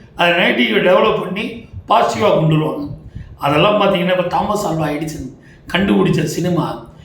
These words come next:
இப்ப நெகட்டிவே இருக்கக்கூடாதுங்கிறத ஸ்ட்ரெயிட்டா பாசிட்டிவ் எல்லாமே ஆர்டிஸ்ட்ல வந்துருச்சு சினிமா.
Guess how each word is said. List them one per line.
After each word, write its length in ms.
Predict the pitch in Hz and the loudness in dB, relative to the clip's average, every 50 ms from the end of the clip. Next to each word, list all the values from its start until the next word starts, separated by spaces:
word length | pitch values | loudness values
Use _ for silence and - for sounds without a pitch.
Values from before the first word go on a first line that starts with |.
| - | -20
இப்ப 160 | - - - - | -14 -8 -4 0
நெகட்டிவே 560 | 143 160 214 262 254 - 240 247 233 220 240 | 0 2 2 2 2 2 2 2 2 4 4
இருக்கக்கூடாதுங்கிறத 1000 | 233 - - - - 196 185 185 151 156 156 160 160 160 156 - - 139 139 135 - - - - - - - | 2 2 2 0 -2 -2 -4 -4 -4 -6 -6 -6 -6 -6 -8 -8 -8 -8 -8 -8 -10 -12 -16 -20 -20 -20 -14
ஸ்ட்ரெயிட்டா 600 | - - - 190 220 254 - - 240 226 190 170 | -10 -4 0 2 4 4 2 2 2 0 2 2
பாசிட்டிவ் 360 | 165 160 165 - - - - - - - - - - - - - - | 0 -2 -2 -2 -4 -6 -8 -10 -12 -14 -16 -14 -14 -14 -14 -6 0
எல்லாமே 320 | 165 196 214 214 214 233 | 2 4 4 4 4 4
ஆர்டிஸ்ட்ல 500 | 226 185 180 208 220 208 - - - - | 2 2 2 2 0 0 -2 -6 -6 -6
வந்துருச்சு 360 | 170 151 147 147 156 165 156 | -6 -6 -4 -6 -6 -6 -8
சினிமா. 600 | - 165 143 - - - 135 131 123 - - - | -10 -12 -12 -10 -10 -8 -8 -8 -10 -10 -12 -14